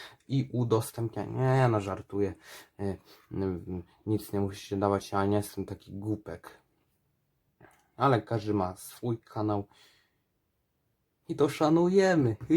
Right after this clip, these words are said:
<laughs> Dobra. To, to na poważnie teraz. E, e, e, ten, no. E, e, subskrybujcie i lajkujcie mój kanał.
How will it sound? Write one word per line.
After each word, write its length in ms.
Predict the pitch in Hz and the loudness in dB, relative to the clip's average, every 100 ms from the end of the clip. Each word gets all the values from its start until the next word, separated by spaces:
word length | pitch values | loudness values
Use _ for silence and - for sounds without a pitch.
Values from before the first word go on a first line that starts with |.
| 147 156 156 | 4 2 0
<laughs> 640 | - - - _ _ _ - | -8 -20 -20 _ _ _ -10
Dobra. 540 | 92 98 92 87 - _ _ _ _ _ _ _ _ _ _ _ | -4 -2 -2 -8 -10 _ _ _ _ _ _ _ _ _ _ _
To, 200 | - 95 - _ _ | -10 -10 -12 _ _
to 80 | 95 | -12
na 140 | 95 92 | -10 -10
poważnie 720 | - 98 107 101 87 90 87 | -10 -2 4 4 2 -8 -10
teraz. 540 | - 90 87 - - - _ _ _ _ - | -10 -12 -14 -18 -20 -20 _ _ _ _ -12
E, 40 | |
e, 500 | 107 - - 117 107 - - - 110 110 | -12 -12 -12 -4 -4 -4 -14 -8 -4 -2
e, 40 | |
ten, 380 | 107 117 98 101 | 0 0 0 -2
no. 200 | 98 90 - - 117 | -2 -4 -8 -8 -6
E, 440 | 107 - - 120 110 - - | -6 -6 -12 -6 -6 -8 -14
e, 40 | |
subskrybujcie 800 | 120 127 - - 127 180 - 147 | -8 -8 -6 -2 2 2 2 4
i 20 | |
lajkujcie 560 | 131 127 - 170 160 151 | 6 4 2 0 0 2
mój 280 | 139 135 131 | 4 2 0
kanał. 460 | - 95 95 95 | -6 -6 -4 -4